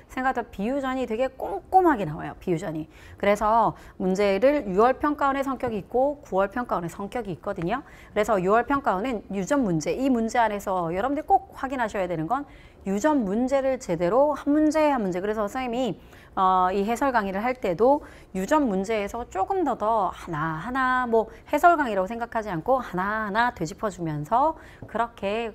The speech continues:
어, 이제 얘기를 하고, 쌤의 공지사항이랑 새 소식 뭐 이렇게 보이는 거기에 이 문제랑 관련되어 있는 다시 또 풀어봐야 되는 문제들, 예를 들어서 선생님이 선정해 놓은 문제들이 있거든요.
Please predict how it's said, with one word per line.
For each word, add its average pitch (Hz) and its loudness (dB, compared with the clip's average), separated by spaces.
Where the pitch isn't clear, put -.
어, 190 -8
이제 165 -12
얘기를 175 -4
하고, 233 -6
쌤의 277 2
공지사항이랑 262 0
새 285 2
소식 277 -6
뭐 202 -4
이렇게 190 -2
보이는 185 -2
거기에 180 -6
이 269 2
문제랑 233 2
관련되어 208 0
있는 226 -4
다시 180 -6
또 285 -2
풀어봐야 277 -2
되는 190 -6
문제들, 226 -2
예를 175 2
들어서 190 -8
선생님이 226 -6
선정해 285 2
놓은 175 -2
문제들이 190 -4
있거든요. 208 -6